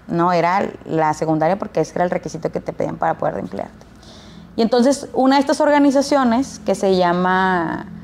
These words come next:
Vía Educación, eh, empieza a, a organizar a los estudiantes para hacer una sociedad de alumnos y a participar. La verdad, a mí me gustaba siempre andar en todo metida, pero no sabía que a través de eso yo podía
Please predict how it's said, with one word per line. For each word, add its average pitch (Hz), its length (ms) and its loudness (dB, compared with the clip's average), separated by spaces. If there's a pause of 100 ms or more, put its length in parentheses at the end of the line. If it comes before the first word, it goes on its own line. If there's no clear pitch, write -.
(340)
Vía 202 220 2
Educación, 208 640 0 (680)
eh, 165 720 2 (140)
empieza 185 840 2
a, - 220 -2 (140)
a - 80 0
organizar 170 480 2
a 170 60 2
los 185 120 0
estudiantes 170 600 0
para 165 140 -4
hacer 156 160 -2
una 160 140 0
sociedad 160 340 -2
de 156 80 2
alumnos 165 600 0
y 165 40 0
a 147 60 -2
participar. 185 680 -4 (440)
La 285 80 2
verdad, 285 140 4
a - 20 4
mí 294 100 4
me 302 120 4
gustaba 262 280 2
siempre 220 260 0
andar 202 200 2
en 202 140 0
todo 190 180 2
metida, 190 480 2 (400)
pero 226 160 4
no 220 120 4
sabía 233 680 2 (240)
que 202 80 2
a 190 100 2
través 175 300 2
de 190 120 2
eso 185 140 0
yo 175 180 0
podía 160 560 2